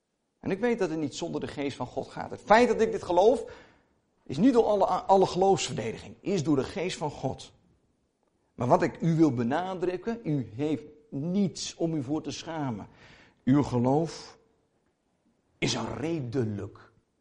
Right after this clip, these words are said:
geloof. Vers twee. "Het leven is geopenbaard", zegt Johannes. "En wij hebben het gezien." Kijk, ik zeg het wat enthousiast,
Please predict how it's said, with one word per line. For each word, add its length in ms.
geloof. 460
Vers 220
twee. 300
"Het 140
leven 840
is 300
geopenbaard", 1300
zegt 540
Johannes. 840
"En 300
wij 280
hebben 260
het 140
gezien." 600
Kijk, 180
ik 160
zeg 280
het 120
wat 180
enthousiast, 800